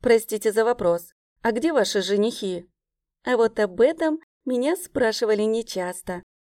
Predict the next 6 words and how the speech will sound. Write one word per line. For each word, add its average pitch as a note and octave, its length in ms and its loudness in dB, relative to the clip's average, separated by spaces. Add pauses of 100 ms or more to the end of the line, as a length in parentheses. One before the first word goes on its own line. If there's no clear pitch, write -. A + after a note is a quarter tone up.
(180)
но, B3 120 0
видно, D4+ 420 2
у B3+ 40 0
местных B3+ 540 -2 (320)
имелась D4 420 0
привычка B3+ 720 -4